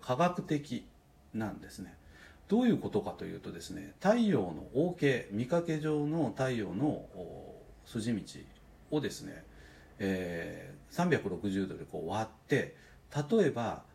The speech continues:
近々秋分の日が来ますけれども、秋分の日は太陽、大け、百八十度を、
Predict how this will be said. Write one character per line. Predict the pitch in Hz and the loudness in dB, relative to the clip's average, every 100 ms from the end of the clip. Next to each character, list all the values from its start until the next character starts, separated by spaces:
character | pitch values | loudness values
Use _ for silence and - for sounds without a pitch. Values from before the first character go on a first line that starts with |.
| - | -10
近 | - 180 | 2 2
々 | 143 - | 2 -2
秋 | - 147 | 0 0
分 | 143 143 | 2 2
の | 139 | 2
日 | 131 | 0
が | |
来 | - 82 | -4 -8
ま | 80 | -8
す | - | -10
け | - | -12
れ | |
ど | 85 | -8
も、 | 92 82 - - - | -6 -6 -10 -18 -6
秋 | - 170 | 2 4
分 | 170 170 | 4 4
の | 165 | 4
日 | 143 | 2
は | 131 | 2
太 | - 151 | 2 2
陽、 | 120 85 | 4 2
大 | 85 85 | -2 -4
け、 | 80 | -8
百 | - - 139 | -8 -6 -4
八 | 151 160 147 | -2 -2 -2
十 | 156 139 | -2 0
度 | 95 | 0
を、 | 110 95 | 0 0